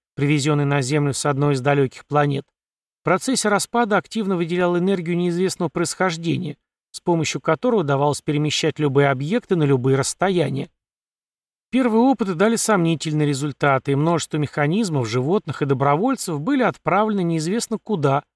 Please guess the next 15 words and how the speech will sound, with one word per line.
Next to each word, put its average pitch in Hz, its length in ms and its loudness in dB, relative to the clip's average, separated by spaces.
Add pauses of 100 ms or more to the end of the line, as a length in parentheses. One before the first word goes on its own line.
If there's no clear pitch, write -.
(380)
Однако 147 420 0
постепенно 156 580 -4
люди 147 240 -2
научились 156 580 -4
использовать 165 560 -2
в - 60 -18
нужном 139 340 -2
ключе 147 380 -2
загадочные 139 680 0
свойства 143 520 -2
этого 139 220 2
минерала. 147 560 0 (680)
Позднее 190 400 2
была 214 260 2
создана 202 480 0